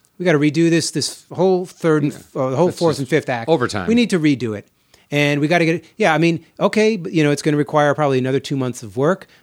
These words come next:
Speaker 1: but you're gonna get paid for that. I mean, if they come back and they say, "We're redoing, we're recutting the picture, we need to do reshoots,"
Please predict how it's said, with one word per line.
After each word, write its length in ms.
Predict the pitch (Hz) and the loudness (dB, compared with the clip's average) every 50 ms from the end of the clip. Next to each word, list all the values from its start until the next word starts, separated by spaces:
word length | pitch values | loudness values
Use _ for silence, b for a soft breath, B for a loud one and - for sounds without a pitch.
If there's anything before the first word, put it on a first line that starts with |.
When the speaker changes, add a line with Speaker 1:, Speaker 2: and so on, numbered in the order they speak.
| b - | b -6
Speaker 1:
but 160 | 135 131 117 | -6 -2 0
you're 100 | 131 123 | 2 2
gonna 140 | 131 127 123 | 2 2 2
get 160 | 131 127 - | 0 0 0
paid 200 | 170 175 180 175 | 2 2 2 2
for 120 | - 131 | 0 -4
that. 180 | 120 107 104 104 | -4 -2 -2 -2
I 60 | 110 | -2
mean, 180 | 123 131 131 147 | -2 -2 -2 -4
if 160 | 147 139 - | -6 -2 0
they 100 | 190 214 | 0 0
come 220 | 214 - 220 196 | 2 0 -2 2
back 260 | 175 202 202 190 - | 4 4 4 4 2
and 80 | 170 151 | 0 0
they 80 | 143 131 | 0 0
say, 200 | - 156 147 143 | 0 0 0 0
"We're 160 | 127 147 143 | 2 0 -2
redoing, 580 | 139 156 202 208 170 143 160 165 160 156 156 156 | 0 0 0 -2 0 0 0 2 2 2 0 0
we're 120 | 131 139 | -2 -2
recutting 420 | 131 151 190 - - 175 160 160 151 | 0 0 -2 0 0 -2 0 0 -2
the 80 | 139 | -2
picture, 340 | - - 147 139 - 147 143 | -2 -4 -4 -2 -2 -4 -2
we 120 | 127 127 | -2 -2
need 160 | 117 143 143 139 | -2 -2 -4 -4
to 40 | |
do 140 | 123 127 123 | -4 -4 -4
reshoots," 720 | 110 120 123 117 - - 123 113 113 107 - - - - | -2 -2 -4 -4 -4 -4 -2 -4 -4 -6 -8 -12 -12 -14